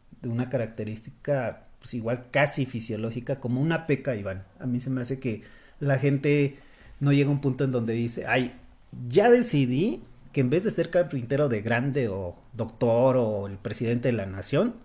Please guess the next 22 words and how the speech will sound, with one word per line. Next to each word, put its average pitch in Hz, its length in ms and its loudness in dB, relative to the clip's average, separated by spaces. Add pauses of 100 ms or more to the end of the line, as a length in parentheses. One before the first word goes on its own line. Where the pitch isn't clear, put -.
(280)
voy 123 200 0
a 120 60 2
ser 117 180 -2
homosexual". 107 640 -8 (200)
Es 113 140 -6
algo 120 260 -2
que 104 260 -4 (320)
se - 140 -8
va 110 120 0
desarrollando, 117 680 -4
se 117 120 -4
va 104 120 -4
gestando 117 520 -2
y 120 80 0
que 120 140 -8
tenemos 123 440 -4
que 131 100 -4
verlo 120 260 0
de 123 60 2
manera 110 360 -4
más 120 420 -2 (340)
natural. 123 720 -2